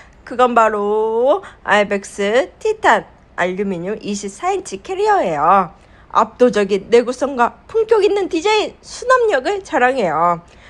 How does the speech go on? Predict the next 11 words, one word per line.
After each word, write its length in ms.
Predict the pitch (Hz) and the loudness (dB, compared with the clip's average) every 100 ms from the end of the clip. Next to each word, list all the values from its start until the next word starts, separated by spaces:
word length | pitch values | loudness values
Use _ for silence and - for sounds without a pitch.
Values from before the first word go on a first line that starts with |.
| - | -6
안쪽 400 | - 240 262 262 | -2 -2 -2 -4
공간은 520 | 240 220 220 277 392 - - _ | -4 -4 -2 0 -2 -4 -20 _
널찍하고 880 | 277 277 330 339 330 - 208 262 311 - | -10 -8 -8 -10 -12 -8 -6 -6 -8 -12
정리도 680 | - 262 254 254 254 233 240 | -16 -12 -8 -8 -4 -4 -4
잘 380 | 226 - 196 214 | -6 -2 0 0
되도록 520 | 214 170 170 247 - | -2 -8 0 0 0
분할되어 480 | - 233 302 311 254 | -6 -2 0 2 2
있거든요. 720 | 170 190 214 180 147 160 196 - - - - | 0 -4 -4 -6 -2 0 2 0 -12 -20 -6
양쪽 520 | 185 190 226 - 294 - | 0 0 -2 -6 -8 -6
수납 340 | - 370 359 | -4 -4 -4
공간 420 | - 208 190 - | -6 -4 -2 -2